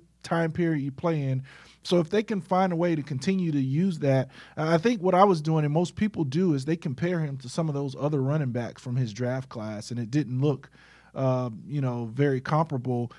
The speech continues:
a-, as far as his production. I mean, you could just look in the division and what Alvin Kamara was ever able to do.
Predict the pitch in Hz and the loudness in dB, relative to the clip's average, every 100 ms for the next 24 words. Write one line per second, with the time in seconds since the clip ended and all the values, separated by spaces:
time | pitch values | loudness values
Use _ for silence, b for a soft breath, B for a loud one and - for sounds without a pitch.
0 | B B - 135 131 - 147 135 135 127 | B B -4 0 -2 0 0 0 -4 -8
1 | 120 110 139 131 117 123 135 - 143 139 | -6 -2 -2 -2 -4 0 0 -2 -4 -2
2 | 143 139 143 131 113 110 143 127 117 120 | -2 -2 -2 -2 -2 0 0 -2 -6 -4
3 | 120 113 127 135 123 117 117 139 135 117 | -4 -6 -2 -2 -2 -6 0 2 2 0
4 | 117 123 113 110 127 131 120 113 117 131 | -2 -2 -2 -4 -2 0 -2 -4 0 0
5 | 117 | 0